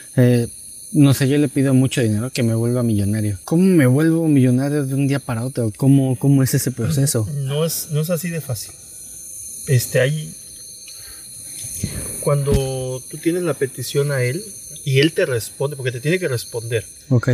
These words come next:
Speaker 2: Si no hay una respuesta, este, no va a suceder. No, primero es, ya que él quiera entablar la relación, la comunicación contigo, posiblemente tú seas la única persona que lo escuche.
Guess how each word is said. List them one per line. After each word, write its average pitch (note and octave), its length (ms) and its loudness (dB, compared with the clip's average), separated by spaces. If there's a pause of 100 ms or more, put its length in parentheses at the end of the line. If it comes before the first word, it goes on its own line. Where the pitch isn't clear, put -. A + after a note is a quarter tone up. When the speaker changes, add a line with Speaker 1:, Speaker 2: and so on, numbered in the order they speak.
Speaker 2:
Si C#3+ 120 -4
no C3+ 100 -2
hay D#3 100 0
una F3 200 -2
respuesta, B2+ 680 -6 (840)
este, A2+ 680 -2
no B2 220 2
va B2+ 120 -2
a - 20 -6
suceder. A2 440 -10 (380)
No, - 80 -14 (180)
primero C3 360 0
es, - 840 -8
ya C3 160 2
que D3+ 220 0
él C3+ 280 -2
quiera C3 360 -2 (140)
entablar A#2 400 -6
la B2+ 140 -2
relación, A2 580 -4
la G#2+ 80 -6
comunicación A2 680 -4
contigo, C3 500 -2 (120)
posiblemente B2+ 500 -2
tú B2 160 -8
seas B2 180 0
la B2+ 80 0
única B2+ 240 0
persona A#2+ 340 -6
que A#2 100 -10
lo A2 80 -8
escuche. - 380 -12